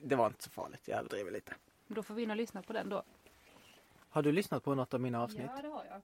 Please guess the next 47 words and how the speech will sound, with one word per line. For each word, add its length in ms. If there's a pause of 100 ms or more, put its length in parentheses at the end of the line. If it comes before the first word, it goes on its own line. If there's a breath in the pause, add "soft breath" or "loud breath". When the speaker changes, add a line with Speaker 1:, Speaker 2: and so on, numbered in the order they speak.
Speaker 1:
Har 220
Speaker 2:
Eh, 60
Speaker 1:
du? 200 (440)
Speaker 2:
har 120
jag 120
gjort. 180 (220)
Speaker 1:
Vilket 280
Speaker 2:
Ja, 60
det 0
Speaker 1:
då? 60
Speaker 2:
har 60
jag 100
lyssnat 300
hela. 400 (100)
Speaker 1:
Nice. 560 (380)
Speaker 2:
Och, 500
eh, 600 (340)
jag 160
började 380
på 100
en. 360 (500)
Men 200
ljudet 320
var 80
inte 120
så 160
bra, 300
så 60
Speaker 1:
Nej. 100
Speaker 2:
jag 100
liksom, 460
eh, 320
jag 280 (160)
fick, 560 (160)
jag 140
blev 180
distracted. 520
Speaker 1:
Ja, 300 (300)
jag 140
vet. 500 (100)
Avsnitt 360
två. 220
Speaker 2:
Avsnitt 180
Speaker 1:
Dåligt 300
Speaker 2:
två, 220
Speaker 1:
ljud. 80
Speaker 2:
ja. 120